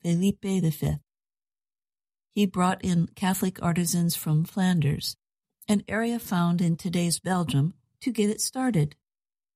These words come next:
At the time, the area had been under Spanish control.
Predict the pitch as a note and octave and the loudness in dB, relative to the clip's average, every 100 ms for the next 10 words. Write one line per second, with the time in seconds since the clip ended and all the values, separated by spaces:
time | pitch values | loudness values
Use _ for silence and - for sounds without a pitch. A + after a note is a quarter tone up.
0 | _ _ _ _ _ _ _ _ G3+ G3+ | _ _ _ _ _ _ _ _ -2 0
1 | G3 - C#4+ G#3+ G#3+ G3 G3 G#3+ C4 A#3 | -2 -4 -4 -2 -4 -4 -4 -2 -2 -2
2 | F3+ G3 F3+ - D#3+ E3+ E3+ E3+ G#3+ - | -2 -2 -4 0 0 0 -2 -2 -2 -4
3 | - C4 B3 D#3 - D#3 D3+ - C3 C#3 | -4 -2 0 -2 -2 -2 -2 0 0 0